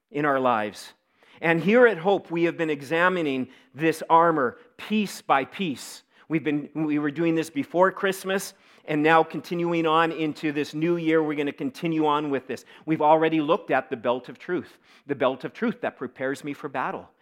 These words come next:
It is foundational. It is that foundational piece of armor that needs to be put on. The breastplate of righteousness protects the heart,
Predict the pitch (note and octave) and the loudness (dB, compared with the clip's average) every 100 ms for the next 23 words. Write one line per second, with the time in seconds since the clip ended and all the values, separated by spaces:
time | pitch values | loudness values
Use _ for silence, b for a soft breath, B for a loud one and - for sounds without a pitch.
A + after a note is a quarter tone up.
0 | B C#3 D#3+ D3+ - E3 D#3+ D#3+ F#3 C#3+ | B -4 -2 -2 2 2 4 0 -2 -6
1 | C3+ C3+ A#2+ - C#3 C#3+ E3 E3+ E3+ D3+ | -8 -6 -6 -4 -4 -2 -2 -4 -8 -8
2 | - E3 D3+ C3 C#3 D3 D3+ B2+ C3 C3 | -10 -12 -10 -8 -4 -2 -2 -6 -6 -6
3 | C3+ - B2+ - C#3+ C3 B B D#3+ D#3 | -8 -8 -10 -8 -6 -6 B B -2 2
4 | D3 - E3 D#3 D3 D3 G3+ A3 F#3+ B2 | 2 0 -2 0 0 0 -2 -4 -10 -10
5 | - - - - D3+ - - D#3+ - E3+ | -14 -18 -18 -12 -12 -12 -12 -12 -2 -2
6 | D#3+ - | -2 -8